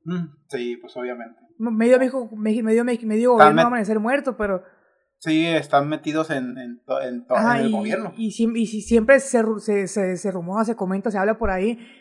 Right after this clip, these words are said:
Speaker 2: que, que el que entre, pues, de, de, de, de, de ese tipo de empresas, pues, es para favorecerla.
Speaker 1: Sí,
Speaker 2: Así que
Speaker 1: efectivamente.
Speaker 2: No, pues, ojalá que sí se pudiera reducir, chaval, porque si no, el primo no se va a poder bañar.
Speaker 1: Ajá.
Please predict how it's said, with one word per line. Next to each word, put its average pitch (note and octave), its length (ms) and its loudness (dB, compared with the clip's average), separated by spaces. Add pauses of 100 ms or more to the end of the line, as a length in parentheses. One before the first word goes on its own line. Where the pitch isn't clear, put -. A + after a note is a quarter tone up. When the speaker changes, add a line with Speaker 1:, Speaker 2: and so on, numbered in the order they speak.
(840)
Speaker 2:
que, G3 520 -2
que G3+ 280 4
el G3 100 -2
que G3 180 2
entre, A3 220 0
pues, B3 180 2
de, G3+ 220 4
de, F3+ 220 0
de, F3 260 -2
de, F3+ 180 0
de G3 160 2
ese A#3+ 220 0
tipo C#4 180 0
de B3+ 60 6
empresas, A3+ 420 2
pues, G#3+ 200 -2
es G3+ 60 -8
para A#3+ 180 2
favorecerla. G3+ 840 0 (960)
Speaker 1:
Sí, C3 520 -4
Speaker 2:
Así G3+ 260 -2
que A3 120 -2
Speaker 1:
efectivamente. F#3+ 420 0 (680)
Speaker 2:
No, G3 160 -6
pues, A#3+ 160 0
ojalá G3+ 280 0
que A#3 80 -2
sí A3 140 0
se A3 80 -16
pudiera G3+ 280 0
reducir, F#3 400 -4
chaval, G3+ 320 -2
porque F3+ 340 -12 (800)
si G#3 100 -4
no, G#3+ 120 2
el B3+ 80 -2
primo A#3+ 220 0
no B3 120 0
se B3 60 0
va A#3+ 80 4
a A#3+ 60 -2
poder A3+ 160 2
bañar. A3 380 0 (960)
Speaker 1:
Ajá. B2+ 460 -8